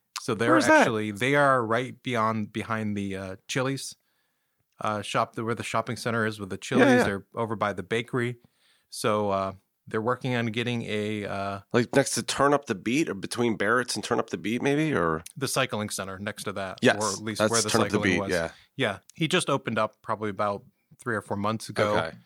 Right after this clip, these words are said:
Speaker 1: Um, but he's got a fantastic selection. And last I went, I bought two bundles, um, Leaf by Oscar and Perdomos. And, um, it actually came out to be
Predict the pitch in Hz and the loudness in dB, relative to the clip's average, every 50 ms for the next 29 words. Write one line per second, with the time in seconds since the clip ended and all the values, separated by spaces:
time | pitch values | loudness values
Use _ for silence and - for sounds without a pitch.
0 | - _ _ - - 101 104 104 104 98 98 98 101 101 95 _ _ _ - 104 | -20 _ _ -6 -2 2 2 2 2 2 0 -2 -4 -8 -10 _ _ _ -16 -8
1 | 101 120 113 101 - - 113 101 101 - - - 117 113 117 110 - 123 110 104 | -6 -4 -4 -2 -2 0 -2 -2 -2 -6 -6 -6 -4 -4 -4 -4 -4 -6 -6 -6
2 | - - - - - - - 98 92 107 113 - - - 147 135 135 - - 104 | -6 -8 -10 -10 -10 -8 -8 -4 -4 -4 -4 -4 -4 -6 -4 -4 -6 -6 -6 -4
3 | 104 104 101 101 101 104 101 _ _ _ _ _ _ _ _ - - 107 117 110 | -4 -2 -2 -2 -4 -6 -6 _ _ _ _ _ _ _ _ -8 -2 0 2 2
4 | 107 - - 123 107 104 104 110 123 135 135 - - 104 101 101 101 101 98 95 | 0 0 -2 -4 -2 -2 -2 -2 -2 -2 -4 -6 -6 -6 -4 -4 -6 -8 -10 -6
5 | - 107 107 107 107 104 - - - - - _ _ _ _ _ _ _ _ _ | -2 0 0 2 0 0 -4 -10 -18 -18 -20 _ _ _ _ _ _ _ _ _
6 | - - 170 143 131 120 113 110 123 120 135 127 - - - - _ _ _ _ | -6 -6 -2 2 2 2 2 2 -2 -4 -6 -8 -10 -12 -14 -16 _ _ _ _
7 | _ _ _ _ - - 101 98 98 98 95 98 95 - _ - 110 113 113 - | _ _ _ _ -8 -6 -4 -4 -4 -4 -6 -8 -10 -12 _ -8 -6 -4 -2 0
8 | 120 110 101 98 104 104 - - - 120 104 101 95 98 - 101 92 117 113 110 | 0 0 2 0 0 -2 -2 -6 -6 -6 -6 -6 -6 -8 -8 -4 -2 -2 0 -2
9 | 98 92 104 113 - - - _ _ _ _ _ _ _ _ _ - 107 101 101 | -2 -4 -8 -10 -10 -14 -14 _ _ _ _ _ _ _ _ _ -12 -10 -8 -8
10 | 101 98 98 95 98 95 98 95 95 98 92 - _ _ _ - - 110 113 117 | -8 -8 -8 -10 -8 -8 -8 -8 -8 -10 -14 -18 _ _ _ -10 -6 -4 -4 -4
11 | 110 - - 110 - - 113 104 104 104 101 - - 98 98 104 98 98 101 | -4 -6 -10 -10 -8 -6 -6 -4 -4 -6 -6 -6 -10 -12 -10 -10 -10 -10 -14